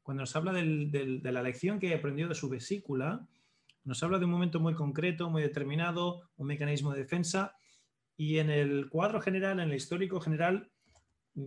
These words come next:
ahora no está saliendo la vesícula y de joven tampoco le salió. Sin embargo, el riñón y, y, y el bazo sí, que han estado siempre ahí, ¿eh? Que son los que controlan, fijaros, el riñón, el cielo anterior, y el bazo y el pulmón, el cielo posterior.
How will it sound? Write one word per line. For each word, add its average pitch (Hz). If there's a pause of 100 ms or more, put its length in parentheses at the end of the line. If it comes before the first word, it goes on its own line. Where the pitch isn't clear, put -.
(160)
ahora 185
no 202
está 170
saliendo 180
la 170
vesícula 208
y 151
de 143
joven 170
tampoco 139
le 123
salió. 117
Sin -
embargo, 143
el 143
riñón 143
y, 139
y, 120 (300)
y 127
el 123
bazo 139
sí, 127 (380)
que 123
han 120
estado 127
siempre 135
ahí, 110
¿eh? 143 (400)
Que 127
son 139
los 131
que 135
controlan, 147
fijaros, 151
el 139
riñón, 170
el 135
cielo 160
anterior, 175
y 151
el 143
bazo 185
y 170
el 165
pulmón, 214 (320)
el 123
cielo 147
posterior. 123